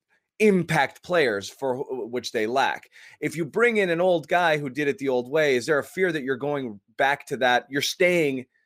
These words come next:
in that system instead of moving forward. Wouldn't it be better theoretically to bring in a younger voice or a newer voice or someone who can look at things a little bit different way and count-, counter Bill?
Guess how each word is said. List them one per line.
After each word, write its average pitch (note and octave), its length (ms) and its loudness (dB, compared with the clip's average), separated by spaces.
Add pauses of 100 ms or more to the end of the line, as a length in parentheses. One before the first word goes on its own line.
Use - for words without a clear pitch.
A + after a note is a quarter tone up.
(260)
in E3 180 2
that C#3 200 0
system C#3 380 -2
instead C3 260 0
of B2 80 0
moving A#2+ 260 -2
forward. B2 360 -2
Wouldn't D#3 240 -4
it C#3 80 -6
be D3 100 -2
better C3+ 460 2 (320)
theoretically C#3+ 560 2
to B2+ 80 0
bring C3 340 -4
in C3 160 0
a B2 40 0
younger B2+ 400 -4
voice B2+ 360 -4
or A2 140 -2
a A2 40 -2
newer B2+ 340 -2
voice A#2+ 380 0
or A#2 80 -6
someone B2+ 600 -2 (320)
who B2 440 -2 (400)
can B2 240 -2
look C#3+ 280 0
at B2 180 -2
things C3+ 220 -2
a A#2+ 40 -2
little B2+ 220 -2
bit A2+ 180 -4
different A#2+ 300 -4
way B2 180 0
and G#2+ 120 -4
count-, C#3 260 -4 (160)
counter D3+ 500 -2 (200)
Bill? D#3+ 200 4